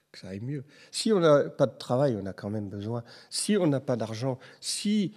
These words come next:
euh, on n'a pas de santé, si on, on a quand même besoin qu'il se passe quelque chose. Et moi, je veux dire, il n'y a pas de, de gêne à demander. Il faut demander.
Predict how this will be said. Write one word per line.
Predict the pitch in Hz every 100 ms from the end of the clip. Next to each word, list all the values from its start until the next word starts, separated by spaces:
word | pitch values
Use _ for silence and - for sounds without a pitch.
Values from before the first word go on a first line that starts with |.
| - _ 135
euh, | 131 135 135 131
on | 135 131
n'a | 131 127
pas | 135
de | -
santé, | 127 113 151 131 - -
si | - - 214 202 156
on, | 135 123 - _
on | - 147 156
a | 151 - -
quand | 135 139
même | 175 190 131 104 - _ _ _ _ _ 143
besoin | 123 123 113 139 139
qu'il | - -
se | -
passe | - - -
quelque | - 107 -
chose. | - 143 123 - _ _ _ _ _ _ _ _ _ _ _ _ _ _ _ _ _ _ _ - - - -
Et | 143
moi, | 208
je | 156
veux | 151
dire, | 196
il | 196
n'y |
a | 151
pas | 185 170
de, | 151 143 123 - _ _ _ _ - -
de | 131 117
gêne | 113 147
à | 113 131 -
demander. | 139 110 131 117 104 98 - _ _ _ _ _ -
Il | 143
faut | 269
demander. | 196 165 127